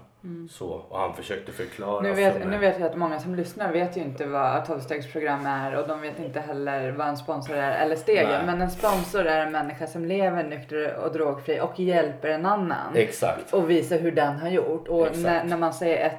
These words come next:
Speaker 1: två, tre, fyra, fem, då är, betyder det att det är de här olika stegen man jobbar
Speaker 2: Ja,
Speaker 1: med sig
Speaker 2: exakt.
Speaker 1: själv, liksom,
Speaker 2: Exakt.
Speaker 1: på olika sätt. Man lär sig, man lär känna sig själv
Speaker 2: Ja.
Speaker 1: genom att jobba de här stegen.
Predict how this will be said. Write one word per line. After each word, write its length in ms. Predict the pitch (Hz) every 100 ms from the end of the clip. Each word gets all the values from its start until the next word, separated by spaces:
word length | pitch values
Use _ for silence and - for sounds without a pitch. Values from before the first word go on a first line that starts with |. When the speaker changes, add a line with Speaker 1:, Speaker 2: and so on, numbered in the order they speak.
| -
Speaker 1:
två, 220 | 160 156
tre, 300 | - 143 143
fyra, 180 | 147 147
fem, 160 | 151 139 - - -
då 180 | 165 180
är, 140 | 160 -
betyder 500 | 170 165 165 156 143
det 140 | 143
att 220 | 139 135 - - _
det 220 | 185 165
är 300 | 147 135 160
de 80 | 147
här 180 | 151 139
olika 520 | 139 147 - 143 127 110 165 156 - - -
stegen 460 | - 185 143 147
man 140 | 147 147
jobbar 640 | 170 151 147 175 139 127 -
Speaker 2:
Ja, 340 | 104 92 82
Speaker 1:
med 260 | 180 190 156
sig 100 | 202
Speaker 2:
exakt. 200 | - 202
Speaker 1:
själv, 200 | 143 -
liksom, 340 | 120 - - - 95
Speaker 2:
Exakt. 340 | - - -
Speaker 1:
på 100 | 185
olika 360 | 151 151 156 131
sätt. 240 | - - -
Man 240 | - 175 165
lär 160 | 160
sig, 300 | 160 165 156 160
man 160 | 170
lär 160 | 170 165
känna 400 | - 170 147 147
sig 120 | 165
själv 440 | 170 170 131 131 -
Speaker 2:
Ja. 320 | - 101 - -
Speaker 1:
genom 280 | 175 151 147
att 160 | 143
jobba 220 | 151 131
de 140 | 131 147
här 100 | 139
stegen. 360 | - - 85